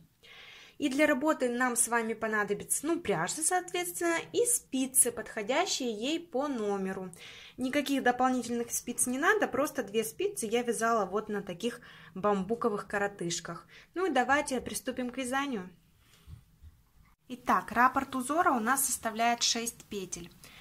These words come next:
но для симметричности края мы будем добавлять еще одну петлю, то есть мы должны набрать количество петель кратное шести, плюс одна петля для симметричности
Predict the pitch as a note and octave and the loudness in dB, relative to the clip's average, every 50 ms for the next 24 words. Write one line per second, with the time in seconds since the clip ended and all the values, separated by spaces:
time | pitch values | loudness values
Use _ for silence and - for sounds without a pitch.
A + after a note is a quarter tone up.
0 | - - - - A3+ A#3 B3 B3 A#3 - G3 F#3 E3+ G#3 A3+ A3 A3+ B3 A#3+ A#3+ | -20 -18 -12 -6 -2 2 4 4 4 4 2 -4 -6 -4 -2 0 0 0 0 0
1 | A#3 A#3+ - C4+ B3 - - A#3+ A#3 - - A#3 A3+ - - B3+ D4 E4+ D#4+ C4 | -2 -2 -2 -2 0 -2 -2 -2 -4 -6 -6 -10 -6 -2 0 2 2 2 2 0
2 | A3 A3 B3 A#3 A#3 A#3+ A3+ - G#3+ G#3 G3+ G#3+ G#3 G#3 G3+ G3+ G3+ A#3 C4+ D#4+ | 0 0 -2 -2 -4 -4 -6 -6 -6 -6 -6 -6 -4 -6 -4 -2 0 2 2 0
3 | D#4 - - - - - - - - G#3+ G3+ - - - C4 B3+ B3 G#3 A3+ A#3 | 0 -6 -12 -20 -20 -20 -20 -14 -10 -6 -2 0 0 2 4 4 2 2 0 -4
4 | A3 G#3+ B3 A#3+ - G#3 G#3 G3+ F#3 F3+ - - - A3+ A3 G#3 F#3+ F3+ F3+ F3 | -4 -4 -4 -6 -6 -6 -6 -6 -6 -8 -10 -8 -6 -4 -2 -2 -2 -2 -4 -8
5 | - - - - A3 A#3 B3 B3 A#3 A#3 A#3 A3 A3 A#3 A#3+ A3+ G#3+ A3 A3 - | -12 -14 -12 -6 -2 0 0 0 0 0 -2 -2 -2 -2 -2 -2 -2 -2 0 2
6 | A#3 A3 A3 A3 - - A3+ A3 A#3 A3+ - - - - - A#3 A#3 - A#3 A#3 | 2 2 2 0 -4 -6 -6 -6 -4 -4 -4 -6 -4 -4 -4 -4 -4 -2 -2 -4
7 | A3 G#3+ - G3 F#3+ - - A3+ A3 A3 G3+ - - F#3+ F#3+ F#3+ - - C#4+ C#4+ | -2 -4 -6 -8 -10 -6 0 4 4 4 4 4 0 -6 -6 -4 -4 -2 -2 -2
8 | - - - - - F#3 F#3 G3+ - - - - - - G#3+ A#3 C#4+ D#4+ - A#3+ | -4 -4 -8 -10 -10 -8 -10 -12 -12 -14 -20 -20 -12 -6 -2 -2 0 0 0 -2
9 | G3+ F#3+ G#3 A#3 B3+ B3 A#3+ A3+ G#3+ G#3 G#3+ G#3+ G3 F#3 G3+ G3+ - - G#3 G3 | -2 -2 0 0 0 0 -2 -4 -4 0 0 0 0 0 -2 -2 -2 -2 -2 -4
10 | F#3+ F#3+ - - F#3+ E3+ - - C4+ D4 D4+ D4 - D#4 D#4 - | -6 -8 -8 -8 -6 -4 -4 -4 -4 -4 -4 -4 -4 -4 -6 -6